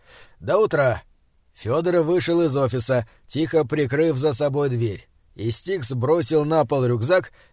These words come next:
и устало опустился в одно из кресел. Раптор осмотрел комнату и шутливо произнёс: "Да, жлоб, однако, твой Фёдор. Обои хоть мог переклеить?"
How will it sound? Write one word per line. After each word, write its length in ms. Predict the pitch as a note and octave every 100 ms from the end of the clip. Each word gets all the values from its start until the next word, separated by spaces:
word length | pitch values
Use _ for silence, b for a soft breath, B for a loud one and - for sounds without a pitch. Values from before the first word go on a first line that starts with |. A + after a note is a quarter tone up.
| -
и 80 |
устало 560 | A#2 C3+ - G3 G3 F3
опустился 640 | C3 D#3 - G3 F3 E3+
в 60 | D#3+
одно 300 | D#3 D#3+ E3
из 160 | D3
кресел. 500 | - D3 A#2 - D2 - _ _ _
Раптор 520 | E2+ A2+ E3 D3 D#3+
осмотрел 540 | D3+ C3 D3+ C#3+ D3+ B2
комнату 500 | F3+ F#3 F3 F3 E3+
и 180 | D#3+
шутливо 580 | C#3+ F3 F3 F3+ F#3 F3
произнёс: 680 | D#3+ D#3+ E3+ C#3 C3+ A2 - _ - _ _ _ -
"Да, 1000 | G2 C3 D#4+ E4 E4 E4 E4 E4 D#4+ D4+
жлоб, 840 | A#2+ G2+ C#3+ E3 F#3 G3+ G3 D3
однако, 500 | F#3 E3+ F3 F3+ C3+
твой 260 | - F3 D#3
Фёдор. 500 | C#3 D3 C3 A2 - _ _ _ -
Обои 640 | F2+ C3 E3 G#3 G#3+ G3
хоть 300 | D#3 C#3 D3
мог 360 | E3+ G3 G#3 -
переклеить?" 840 | G3 F#3+ F3 E3+ E3+ D3 - -